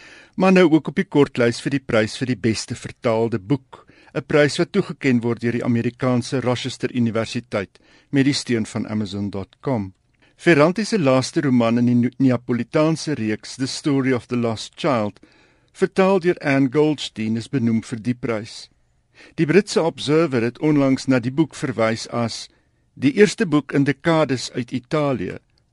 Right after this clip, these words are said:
wat kan aanspraak maak op die Nobelprys.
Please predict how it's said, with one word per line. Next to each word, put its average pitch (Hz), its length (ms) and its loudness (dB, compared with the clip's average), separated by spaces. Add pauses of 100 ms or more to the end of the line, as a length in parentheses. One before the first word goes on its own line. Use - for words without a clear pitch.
(160)
wat 127 160 2
kan 127 200 0
aanspraak 135 640 -2
maak 104 360 -8
op 120 100 -12
die 113 120 -2
Nobelprys. 113 800 -6